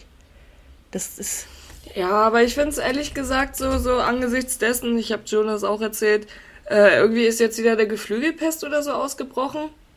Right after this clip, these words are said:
Speaker 2: So, möglicherweise ist das auch eines der Gründe,
Speaker 1: Ja,
Speaker 2: warum nichts
Speaker 1: aber,
Speaker 2: mehr da war.
Speaker 1: aber die ist auch, ähm, die bricht auch alle zwei Jahre aus, oder?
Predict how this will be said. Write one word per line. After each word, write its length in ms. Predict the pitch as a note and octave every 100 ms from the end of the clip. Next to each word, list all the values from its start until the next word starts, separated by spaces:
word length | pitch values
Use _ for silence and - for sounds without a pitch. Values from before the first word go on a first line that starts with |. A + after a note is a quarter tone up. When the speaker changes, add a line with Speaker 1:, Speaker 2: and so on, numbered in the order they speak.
| _ _ -
Speaker 2:
So, 380 | F#3+ A#3 A#3+ A#3+ G3 -
möglicherweise 680 | C#3 A3 A#3+ A3+ G3+ G#3 G3+
ist 120 | G3+
das 160 | G#3
auch 160 | G3 A3+
eines 320 | - B3 B3+
der 120 | A3+
Gründe, 180 | A3 A3+
Speaker 1:
Ja, 160 | A#3+ B3+
Speaker 2:
warum 200 | G#3+ A3
nichts 160 | A#3
Speaker 1:
aber, 100 | B3+
Speaker 2:
mehr 100 | A#3
da 240 | G3 F3 A3
war. 200 | C#4+ D4+ D4+
Speaker 1:
aber 220 | A3+ A#3
die 260 | G#3+ A#3+ B3+
ist 200 | C4 -
auch, 260 | B3+ B3 -
ähm, 400 | A3+ A3 A3+ A3+ - - - - - _ _ - -
die 180 | G3+ A#3+
bricht 300 | C4+ C#4 C#4
auch 180 | A#3+ - -
alle 640 | - A3+ A3+ A3 G#3+ G#3+ - -
zwei 280 | - - G#3+
Jahre 420 | G#3 F3+ D#3+ D#3 -
aus, 280 | D3+ E3
oder? 240 | F#3 G#3